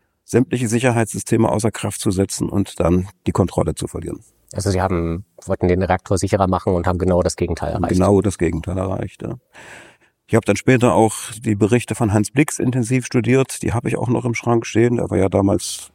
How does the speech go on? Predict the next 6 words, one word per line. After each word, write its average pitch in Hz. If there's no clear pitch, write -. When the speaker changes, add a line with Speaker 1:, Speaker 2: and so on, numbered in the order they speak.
Speaker 1:
internationale, 107
äh, 110
Atomenergiebehörde. 110
Und 127
der 127
später, 160